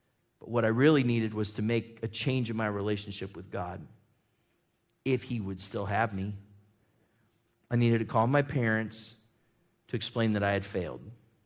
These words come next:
There was no good place to have any privacy in the frat house, so I took the phone into the bathroom, and I called and explained to my parents that I'd blown it in so many areas of my life.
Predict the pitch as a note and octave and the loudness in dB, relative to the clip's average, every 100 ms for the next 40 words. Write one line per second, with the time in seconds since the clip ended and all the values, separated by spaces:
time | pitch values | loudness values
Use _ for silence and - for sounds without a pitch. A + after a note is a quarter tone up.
0 | _ _ _ _ _ _ _ _ _ _ | _ _ _ _ _ _ _ _ _ _
1 | _ - B2+ C#3 C#3+ C3 E3+ D3+ C3+ - | _ -16 4 6 6 6 6 6 2 4
2 | D#3+ C3+ C3 C3 C3 B2+ G#2+ B2+ C3 B2 | 6 6 4 4 4 4 0 2 2 2
3 | - A2+ G#2 C3 B2+ A#2+ G#2+ G2 G2 - | -2 -2 0 4 4 4 2 2 0 -2
4 | A2+ A2+ - - - - _ _ - D#3 | -2 -2 -8 -20 -20 -20 _ _ -2 0
5 | D3 B2+ C3+ C#3+ C#3+ A#2+ A2 C3 B2+ A#2+ | 0 2 4 4 4 0 4 8 8 4
6 | A2+ A2 A#2 F#2 E2 G2 - C3+ C3 A#2 | -2 -2 -2 -4 -8 -6 2 4 4 -2
7 | - C3+ B2+ A2+ A2 B2 C3 B2 A2 - | -2 0 2 2 0 0 0 0 -2 -2
8 | G#2+ G#2 G2+ A#2 A#2+ A2+ G2+ - A2+ A2 | -2 0 2 4 4 2 -2 -6 -4 -4
9 | - C3 B2 A#2+ G#2+ G#2 G#2 G2 G2 F#2 | 0 2 2 0 0 0 0 -2 -4 -2
10 | F#2+ F#2+ | -4 -6